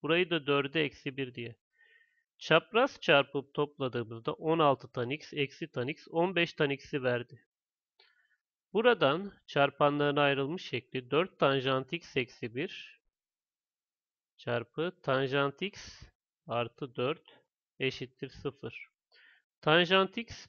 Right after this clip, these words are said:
dört tan x eksi biri sıfıra eşitlersek tanjant x buradan bir bölü dört gelir. Bir de buradan tanjant x artı dördü sıfıra eşitlersek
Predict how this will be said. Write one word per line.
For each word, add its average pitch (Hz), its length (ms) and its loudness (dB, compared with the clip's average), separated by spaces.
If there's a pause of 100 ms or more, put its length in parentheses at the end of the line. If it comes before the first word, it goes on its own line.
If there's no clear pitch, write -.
dört 170 260 2
tan 165 140 4
x 165 200 -4
eksi 143 280 -4
biri 139 120 -4
sıfıra 135 320 -6
eşitlersek 123 720 -6
tanjant 143 500 0
x - 220 -12
buradan 117 380 -6
bir 135 200 -4
bölü 175 200 -2
dört 190 240 -2
gelir. 190 500 -6 (960)
Bir 196 180 0
de 220 120 2
buradan 196 360 2
tanjant 165 520 0
x - 180 -8
artı 143 280 0
dördü 143 260 -4
sıfıra 131 320 -6
eşitlersek 131 640 -4